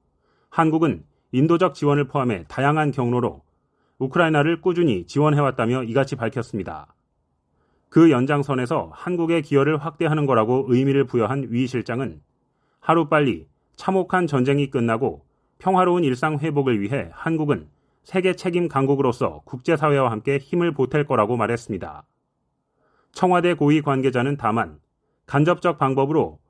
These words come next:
우크라이나 측에 살상 무기를 지원할 가능성과 관련해선 한국의 입장은 기존과 변함이 없다며 살상 무기는 지원하지 않는다는 입장이라고 선을 그었습니다.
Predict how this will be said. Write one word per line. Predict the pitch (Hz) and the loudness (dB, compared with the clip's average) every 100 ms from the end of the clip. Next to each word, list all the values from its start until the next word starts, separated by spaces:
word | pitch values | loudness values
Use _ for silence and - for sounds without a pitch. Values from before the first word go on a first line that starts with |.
| - | -4
우크라이나 | 120 139 170 160 | -4 0 0 0
측에 | 147 139 151 | -2 -2 -2
살상 | 147 180 170 175 | -2 -4 -2 0
무기를 | 151 139 147 | 0 0 0
지원할 | 139 135 139 131 | 0 0 0 -2
가능성과 | 120 123 123 120 113 | -4 -4 -2 -2 0
관련해선 | 110 104 98 92 110 - _ _ _ _ _ _ | 0 0 -2 -4 -8 -10 _ _ _ _ _ _
한국의 | - 160 151 151 120 | 0 2 2 0 0
입장은 | - 139 123 80 | -2 -4 -6 -8
기존과 | - 131 147 156 165 | -6 -2 0 2 0
변함이 | 151 123 147 147 | 0 -2 0 0
없다며 | 98 - 127 90 - _ _ _ _ _ _ | -4 -4 -4 -4 -8 _ _ _ _ _ _
살상 | - 180 175 185 | -2 0 2 0
무기는 | 165 151 165 | 0 0 0
지원하지 | 147 143 147 147 151 | 0 0 2 2 0
않는다는 | 107 127 139 135 139 | -2 0 0 0 -2
입장이라고 | 113 - 131 113 95 123 87 | -4 -6 -4 -2 -2 -4 -6
선을 | - 175 175 | -6 -4 -2
그었습니다. | 151 131 - 107 90 78 - | 0 -2 -2 -6 -6 -10 -16